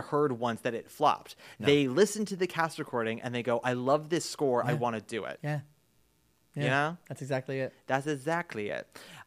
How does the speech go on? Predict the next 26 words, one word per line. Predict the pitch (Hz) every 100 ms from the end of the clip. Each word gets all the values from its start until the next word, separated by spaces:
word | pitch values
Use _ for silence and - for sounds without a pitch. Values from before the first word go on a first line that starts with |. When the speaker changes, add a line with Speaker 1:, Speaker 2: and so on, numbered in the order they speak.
| -
Speaker 1:
Um, | 165 165 165 - _ _ - -
Speaker 2:
I |
don't | 311
know | 403
why | 208 220
we |
don't | 220
have | 208 185
more | 170
T | 151
V | 156
shows | 165 175 175 170
that, | 147 -
like, | 123 113 -
are | 123
capturing | - 117 - 123 113
how | 107 110
a | 101
Broadway | 101 98
show | 98 95
gets | 92 -
made, | 98 113
beginning, | 117 104 98
middle, | 95
and | 92
end. | 98